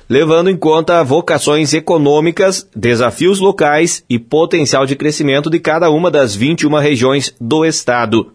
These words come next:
Arão destacou as principais potencialidades identificadas no diagnóstico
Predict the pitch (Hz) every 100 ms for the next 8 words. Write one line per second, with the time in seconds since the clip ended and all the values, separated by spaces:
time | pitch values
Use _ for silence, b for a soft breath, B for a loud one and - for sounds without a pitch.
0 | B 107 110 120 135 180 165 165 135 104
1 | - 151 151 - 143 135 - 143 156 147
2 | 147 147 131 143 147 143 139 139 180 -
3 | 139 143 151 127 131 156 175 165 151 143
4 | 143 - 156